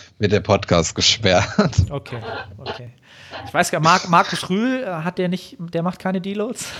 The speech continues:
Speaker 2: <laughs> Man weiß es nicht, man weiß es nicht. Schreibt's mal in die Kommentare, falls ihr's wisst. Ähm, vielen Dank fürs Zuschauen, vielen Dank fürs Zuhören. Wir sehen uns in der und hören uns in der nächsten Episode.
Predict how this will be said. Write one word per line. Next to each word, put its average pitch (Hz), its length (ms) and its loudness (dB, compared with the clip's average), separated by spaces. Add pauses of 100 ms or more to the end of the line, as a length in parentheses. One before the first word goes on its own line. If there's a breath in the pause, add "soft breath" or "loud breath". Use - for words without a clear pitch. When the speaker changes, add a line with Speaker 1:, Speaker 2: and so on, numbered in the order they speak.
Speaker 2:
<laughs> - 1800 -10 (1700 loud breath)
Man 165 140 -4
weiß 175 220 0
es 127 120 -14
nicht, 135 280 -14
man 160 140 -6
weiß 156 180 -2
es 135 140 -14
nicht. - 140 -6
Schreibt's 214 380 0
mal 226 120 4
in 214 40 2
die 208 80 2
Kommentare, 170 640 2
falls 156 260 -4
ihr's 139 200 -6
wisst. - 340 -2 (540 loud breath)
Ähm, 170 360 6
vielen 214 200 0
Dank 220 160 4
fürs 190 260 -2
Zuschauen, 180 500 2 (100)
vielen 175 200 0
Dank 160 160 2
fürs - 260 -6
Zuhören. 156 500 4 (120)
Wir 139 80 2
sehen 139 220 0
uns 127 120 -6
in 135 140 0
der 127 200 2
und 135 120 0
hören 135 200 2
uns 127 140 0
in 143 80 -2
der 131 120 2
nächsten 135 260 0
Episode. 127 500 0